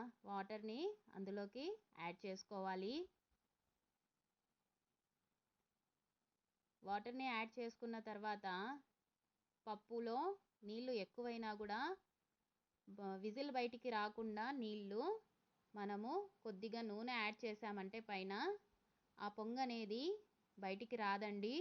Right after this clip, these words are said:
కుక్కర్ అంతా, స్టవ్ అంతా గలీజ్ కాకుండా నీట్‌గా ఉంటుంది. ఇప్పుడు కుక్కర్కి మూత పెట్టేసేయాలి. మూత పెట్టి స్టవ్ మీద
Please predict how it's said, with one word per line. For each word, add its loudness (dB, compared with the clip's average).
కుక్కర్ -2
అంతా, 0
స్టవ్ -2
అంతా -2
గలీజ్ -2
కాకుండా -2
నీట్‌గా 0
ఉంటుంది. -2
ఇప్పుడు 0
కుక్కర్కి -2
మూత -2
పెట్టేసేయాలి. 0
మూత -6
పెట్టి -4
స్టవ్ 0
మీద 0